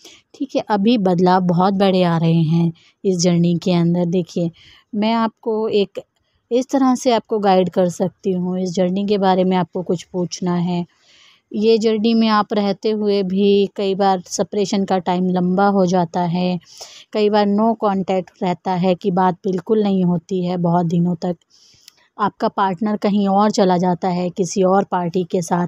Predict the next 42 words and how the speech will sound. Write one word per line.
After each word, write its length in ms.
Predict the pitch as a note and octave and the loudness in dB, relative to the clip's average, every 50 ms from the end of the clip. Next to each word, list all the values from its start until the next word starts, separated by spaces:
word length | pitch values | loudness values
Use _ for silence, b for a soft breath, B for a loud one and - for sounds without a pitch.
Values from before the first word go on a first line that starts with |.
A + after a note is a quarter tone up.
| - G3 | -4 -4
लेकिन 380 | F#3+ F#3 E3+ - G3+ G3 F#3+ b b b b b b b - | -6 -6 -4 -4 -4 -4 -4 b b b b b b b 0
आप 200 | G3+ G3+ G#3+ G#3 | 2 2 4 2
वहीं 280 | F#3+ G3+ G3+ G3+ A3+ A3+ | 2 0 2 2 2 0
पे 160 | - G#3+ F#3+ | -2 -4 -6
स्टक 280 | - - - G3+ F3 E3 - | -6 -6 -6 -6 -6 -2 0
रहते 300 | F3+ E3+ E3 E3+ - F3 | 0 0 0 0 -2 -2
हैं। 180 | E3+ F3 F3 E3+ b b b b b b b | -2 -2 -2 -4 b b b b b b b
आपको 320 | G3 G3 - _ - G#3+ | -2 -2 -2 _ -4 -4
पता 300 | F#3 - F#3+ F3+ - A3+ | -2 -2 -6 -6 -4 -4
है, 280 | G#3 G#3 G3+ G3+ G3 G3 | -2 -2 -2 -2 0 0
आप 200 | G3 F#3 F#3+ - _ _ - | 0 0 -2 -4 _ _ -6
जो 220 | G3+ E3+ - A3 G3 | -4 -2 0 0 -2
पेन 420 | - - A3 G#3 G#3 G#3+ A3 A3 | -2 -2 -2 -2 0 0 -2 -2
में 120 | A3 G3+ | -2 -2
आप 260 | F#3+ F#3 F3+ F3 - F3 | -2 -2 -4 -4 -2 0
रहते 320 | F3 E3 E3 - F#3+ F3 | 0 0 0 0 -2 -2
हैं, 200 | E3+ F3 F3 E3+ _ b b b b b b b b b _ _ _ _ _ _ _ _ - _ - | 0 -2 -2 -4 _ b b b b b b b b b _ _ _ _ _ _ _ _ -20 _ -10
उस 120 | G3+ - | -10 -10
पेन 260 | - A3+ G3 G3 G3+ | -8 -8 -6 -6 -6
से 120 | E3+ - G3 | -2 0 0
आप 120 | G3 F#3+ | 0 0
बाहर 320 | E3+ F3+ F3+ F3 F3 F#3+ F#3+ | 0 0 0 0 2 0 0
नहीं 200 | F#3+ F#3+ F#3+ F#3 | 0 0 0 0
आ 120 | E3+ E3 | 0 0
पाते 440 | E3 - F3+ E3+ E3+ - F3 F3 F3 b b b b b b - | -2 -2 -4 -4 -2 -2 -4 -6 -6 b b b b b b -4
और 100 | F#3+ F#3+ | -4 -2
आप 160 | F#3+ F#3+ F#3+ | 0 -2 -4
सोचते 380 | - - G3+ F#3 E3+ - - | -2 -2 -2 -2 -2 -4 -4
हैं 160 | F#3+ F#3+ F#3+ F3 | -2 -2 -2 0
कि 100 | G#3 F#3+ | 0 0
मेरा 220 | F#3 F#3 F#3 F#3 | 2 2 2 0
पार्टनर 420 | F3+ - F#3+ F#3 F3 - G3 F#3+ | 0 0 -2 -2 -2 -2 -2 0
मज़े 340 | F#3 F#3 F3+ F#3 F#3 G3+ G3+ | 2 2 0 0 2 0 0
कर 180 | G3 - F3+ E3 | 0 0 -2 0
रहा 160 | E3 E3+ E3+ | 0 0 0
है, 260 | E3+ E3+ E3 F3 F3 | 0 0 0 -2 0
वो 160 | F3 F#3+ F#3 | 0 0 -2
किसी 320 | E3+ - G#3 F3 - G#3 F#3 | 0 -2 -6 -4 0 2 2
और 240 | F3 E3+ F#3 F#3+ - | 4 4 2 0 0
के 160 | - F#3+ E3+ | -2 -6 -6
साथ 240 | - F#3+ E3+ E3+ E3 _ - | -4 -2 -4 -4 -4 _ -6
है। 140 | F3+ F3 | -6 -6